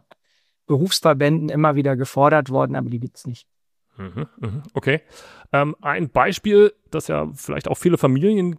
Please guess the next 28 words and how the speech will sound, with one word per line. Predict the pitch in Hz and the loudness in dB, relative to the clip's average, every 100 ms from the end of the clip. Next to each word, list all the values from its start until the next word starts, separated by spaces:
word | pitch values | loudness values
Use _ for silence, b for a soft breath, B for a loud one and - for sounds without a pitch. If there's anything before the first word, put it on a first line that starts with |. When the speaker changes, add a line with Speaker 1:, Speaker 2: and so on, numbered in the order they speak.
| _ | _
Speaker 2:
kennen | - 175 190 | -6 -4 -2
dürften, | 156 180 - 175 | 0 0 -2 -4
sind | 143 147 131 | -2 -2 -2
Lehrende | 123 120 156 185 165 165 | -2 2 2 2 2 2
in | 156 | 0
so | 127 | -2
Bildungseinrichtungen. | 107 160 202 202 - - 175 175 185 196 196 208 - b b b b b | 2 2 4 0 -4 -6 -6 -6 -4 -2 -2 -4 -10 b b b b b
Ähm, | 139 147 147 | -2 -2 -2
sie | 131 | 0
gelten | 131 170 | 2 2
ja | 170 | 2
seit | 143 143 | 2 2
dem | 160 147 | 0 4
sogenannten | 147 160 147 - | 4 4 2 0
Herrenberg-Urteil | 117 - 180 196 139 135 - - 165 - 165 175 | -4 -4 -2 0 2 2 0 -2 -2 -2 -2 -2
des | 151 - | -4 -6
B | 147 | -6
S | 143 | -6
G | - 160 | -4 -4
aus | - - | -4 -6
dem | 143 | -4
Jahre | 135 139 139 | -2 -2 -4
zwanzig | - 139 139 - | -4 -6 -6 -8
zweiundzwanzig | 135 143 - 151 151 - _ b b b - | -6 -6 -4 -4 -4 -6 _ b b b -2
regelmäßig | 143 160 151 165 - | 0 2 2 0 -2
als | 135 - | -4 -4
abhängig | - 165 - 175 139 - | -4 -4 -2 -2 -2 -2
beschäftigt. | 123 - 120 - 160 - - | -4 0 -2 0 -2 -2 -14